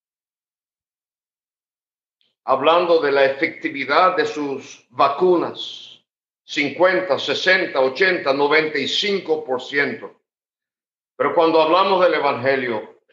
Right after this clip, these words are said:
cien por ciento efectivo. Qué grande es este mensaje tan glorioso. Hay salvación para todos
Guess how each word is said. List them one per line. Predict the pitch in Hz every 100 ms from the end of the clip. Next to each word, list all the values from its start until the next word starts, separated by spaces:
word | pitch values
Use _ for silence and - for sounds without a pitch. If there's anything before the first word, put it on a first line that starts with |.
| _ _ _
cien | - - - 120 139 180 196 180 160
por | 143 135
ciento | - - 135 147 135 131 123
efectivo. | 120 120 120 113 110 101 85 _ _ _ _ _ _ _ _ _ _ _ _ _ _
Qué | 135
grande | 147 147 135 120 135
es | 131
este | 120 -
mensaje | 117 110 - 120 113 101 - _ _ _ _ _ _ _ _ _ -
tan | 127 123
glorioso. | 131 120 107 - - _ _ _ _ _ _ _ _ _ _ _ _ _ _ _
Hay | 139 185 208 202 190 -
salvación | - - 170 160 151 143 - 170 196 196 190 185 - _ _ _
para | 156 143 135 -
todos | 180 165 123 113